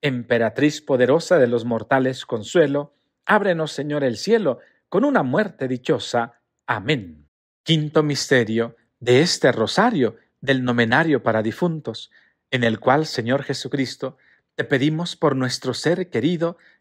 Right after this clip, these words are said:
que ha fallecido, concédele estar junto a ti y gozar de la corona de los justos, y a nosotros aquí en la tierra, ayúdanos para nunca olvidarnos de él, de ella, y estar agradecidos, haciendo oración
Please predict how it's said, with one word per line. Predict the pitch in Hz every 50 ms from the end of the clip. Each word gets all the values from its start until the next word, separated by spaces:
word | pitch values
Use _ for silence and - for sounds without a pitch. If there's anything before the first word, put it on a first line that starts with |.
| _ _
que | - 131 123
ha | 143 180
fallecido, | 180 - 139 123 110 107 107 - - 120 110 104 104 107 113 - _ _ _ _ _ _ _ _
concédele | - 147 151 131 123 - - 190 202 226 208 185 156
estar | 139 - - - 170 175 180
junto | - - - 151 143 127 -
a | 127 117
ti | - 160 185 202 214 _ _ _ _ _ _
y | - 190 170
gozar | 143 165 151 - - 185 226 254 247
de | 160 143
la | 135 127 120
corona | - 123 117 151 208 196 165
de | 127 120 110
los | 110 110 -
justos, | - - 277 - - - - 113 104 - - - _ _ _ _ _ _ _ _ -
y | 135 135
a | 123
nosotros | 117 110 104 - - 131 143 143 - 135 127 - 127
aquí | 113 - 131
en | 123 123
la | 120 117 -
tierra, | 123 120 113 113 117 117 117 - _ _ _ _ _ _
ayúdanos | - 127 120 110 135 143 156 151 143 147 - -
para | - - 139 110
nunca | 113 127 170 233 247 240 202 -
olvidarnos | 143 131 123 113 117 113 127 147 156 156 147 139 123 110
de | 110 98 104 135 160
él, | 165 156 135
de | 120 110 123 170
ella, | 190 180 160 175 160 - _ _ _ _ _ _ _
y | -
estar | 160 156 - - - 185 208 202
agradecidos, | 160 123 113 113 107 101 101 - - 131 113 104 107 107 - - _ _ _ _ _ -
haciendo | - - - - 151 151 151 151 147 147 143 135
oración | 120 110 107 98 - - 165 196 208 214 233